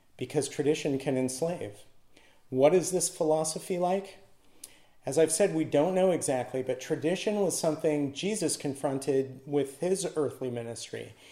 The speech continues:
We've seen in our study of John's Gospel, <laughs> remember that? The teachers of the law mostly didn't like who Jesus was or what he taught and what he didn't teach. They wanted to add things to the milkshake.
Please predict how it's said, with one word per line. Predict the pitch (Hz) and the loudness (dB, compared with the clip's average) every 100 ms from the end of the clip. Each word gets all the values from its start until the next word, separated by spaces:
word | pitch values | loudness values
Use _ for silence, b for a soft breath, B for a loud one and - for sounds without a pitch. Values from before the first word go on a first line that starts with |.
| B B - | B B -4
We've | 135 139 139 | -2 0 0
seen | - 175 | 0 2
in | 180 | 2
our | 160 135 131 | 2 2 0
study | - - 170 156 | -2 0 2 2
of | 139 113 | 0 -2
John's | 143 143 147 - | -2 0 -2 0
Gospel, | 147 156 - 196 185 185 - 151 | -2 -2 -2 -2 -2 -4 -12 -12
<laughs> | 147 - | -12 -8
remember | 143 127 143 151 | -4 0 4 6
that? | 151 196 B B B B B - | 6 2 B B B B B 4
The | 156 | 4
teachers | - 196 202 214 202 | 2 -2 2 2 4
of | 156 156 | 0 -2
the | |
law | 127 123 139 147 | -2 2 4 4
mostly | 139 135 175 214 - 175 160 | 2 4 6 6 2 0 2
didn't | 160 160 143 | 2 0 0
like | 147 185 175 - b b - | 2 2 0 -8 b b -2
who | 180 202 | 2 2
Jesus | 170 185 190 185 | 0 2 2 2
was | 151 143 143 | 4 4 4
or | 143 131 | 2 4
what | 135 160 | 8 6
he | - 180 | 4 -6
taught | - 143 123 117 - b b b b b _ - | -2 -2 -2 -4 -10 b b b b b _ -2
and | 135 | 0
what | 127 151 | 4 4
he | - 139 | 2 0
didn't | 170 170 127 | 2 2 -2
teach. | - 98 - - B B B - | -8 -12 -16 -20 B B B 0
They | 175 | 2
wanted | 156 175 202 165 | 4 6 6 4
to | 156 - | 2 -2
add | 139 135 131 | -2 -2 -2
things | 139 127 120 | -2 -2 -4
to | - | -4
the | 123 | -4
milkshake. | 113 110 - - 110 | -4 -6 -8 -8 -8